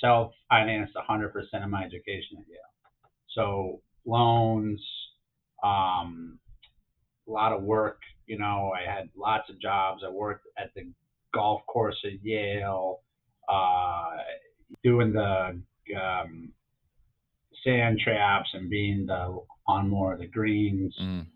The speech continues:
Speaker 1: One time I was out there with a weed, with a weed whacker. I was weed whacking away. I had my headphones in and sand trap. And I thought the weed whacker had spun out of control, was hitting my leg 'cause I was experiencing a lot of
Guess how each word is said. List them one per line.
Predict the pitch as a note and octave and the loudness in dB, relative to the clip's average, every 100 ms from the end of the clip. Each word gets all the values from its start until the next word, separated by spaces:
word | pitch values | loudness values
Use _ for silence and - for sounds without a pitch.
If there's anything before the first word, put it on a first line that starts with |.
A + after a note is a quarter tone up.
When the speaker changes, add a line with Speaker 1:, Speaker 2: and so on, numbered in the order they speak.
| _ | _
Speaker 1:
One | A#2 A#2 | 4 6
time | A2 G#2+ G#2 | 6 4 4
I | F#2+ | 2
was | F#2+ F#2+ | 2 0
out | G2+ F#2+ | 0 0
there | G2 | 0
with | F#2+ F#2+ | -2 -4
a | F#2+ F2+ - - _ _ - | -4 -4 -6 -10 _ _ -2
weed, | G#2+ A#2+ A2 G#2+ G#2 | 2 4 4 0 0
with | G#2+ F#2 | -2 0
a | G2+ F#2+ | 0 0
weed | F#2+ A2 G#2 | 2 2 2
whacker. | G2 F#2+ F#2 - F#2+ F#2 | 2 2 0 0 -2 0
I | |
was | F#2 F2+ | -2 -2
weed | G#2 G#2 | 0 0
whacking | G2 G2 F#2+ F#2 | 0 0 -2 -4
away. | F#2 F#2+ F#2 | -4 -2 0
I | F#2+ | 0
had | F#2 | -2
my | F#2 | -4
headphones | F#2+ F#2 - F#2+ F2+ | -4 -4 -6 -8 -8
in | F#2 | -12
and | F2 - | -14 -12
sand | G2 F2+ - | -12 -8 -4
trap. | F#2 F2 - _ - - _ _ _ _ | -2 -4 -8 _ -20 -20 _ _ _ _
And | G2 | -4
I | F#2 F#2 | -2 0
thought | - G2+ | 2 2
the | G#2+ | 4
weed | G#2 C3 | 6 6
whacker | A#2 A2+ G#2+ A#2 | 8 6 6 4
had | G2 - | 2 2
spun | A#2 | 4
out | G#2+ G2+ | 4 4
of | G2+ | 0
control, | F#2+ - G2+ | 2 4 4
was | G2+ | 2
hitting | G#2 | 0
my | F#2+ F#2+ | 0 0
leg | G#2 G#2+ G2+ | 0 0 -2
'cause | G2 F#2+ | -6 -2
I | F#2+ | -2
was | F2 | -4
experiencing | - G2+ G2+ F#2+ F#2+ F2+ | -10 -4 -4 -4 -8 -12
a | |
lot | F2+ | -8
of | F2+ | -8